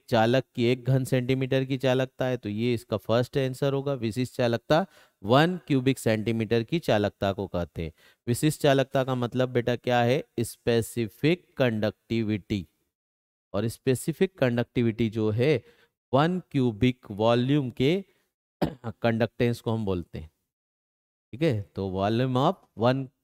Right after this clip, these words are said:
cubic centimeter का जो भी कंडक्टेंस होता है, वो होता है स्पेसिफिक कंडक्टेंस। सेकंड है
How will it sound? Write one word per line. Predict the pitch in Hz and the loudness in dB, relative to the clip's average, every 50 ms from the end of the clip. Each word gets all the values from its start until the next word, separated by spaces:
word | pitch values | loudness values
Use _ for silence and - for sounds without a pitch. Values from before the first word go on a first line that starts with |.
| _ _ - | _ _ -4
cubic | 113 110 101 98 143 190 - - - | -4 -2 0 2 0 0 0 -4 -8
centimeter | - - 107 101 98 87 104 101 98 92 85 - 95 82 - _ _ _ _ _ _ _ _ _ _ _ _ _ _ _ _ _ - | -2 -2 0 0 0 -2 -4 -4 -4 -4 -4 -4 -4 -4 -4 _ _ _ _ _ _ _ _ _ _ _ _ _ _ _ _ _ -4
का | 95 95 | -4 -4
जो | 92 - - 123 156 165 | -4 -4 -2 0 0 2
भी | 151 170 | 2 0
कंडक्टेंस | 160 - 135 123 120 127 - _ - 117 117 110 - | 2 2 2 2 2 0 -2 _ 2 2 2 0 -2
होता | 113 101 - 117 | -4 -4 -2 -2
है, | 120 120 | -2 -2
वो | 101 101 101 98 | -2 -2 -2 -2
होता | 95 95 - - 101 98 | -2 -4 -2 -2 0 0
है | 98 107 143 - - _ - | 0 0 0 -2 -4 _ -14
स्पेसिफिक | - - - _ - 95 90 - 98 92 - 156 180 - _ _ _ - | -14 -14 -10 _ -6 -6 -6 -6 -8 -6 -4 -4 -4 -4 _ _ _ -6
कंडक्टेंस। | - 95 90 85 82 - _ - 67 73 82 78 - - _ _ _ _ _ _ _ _ _ _ - | -4 -4 -4 -4 -8 -10 _ -12 -12 -12 -12 -12 -16 -20 _ _ _ _ _ _ _ _ _ _ -2
सेकंड | 139 139 - 175 170 160 160 | -2 0 2 2 2 2 2
है | 160 175 | 0 0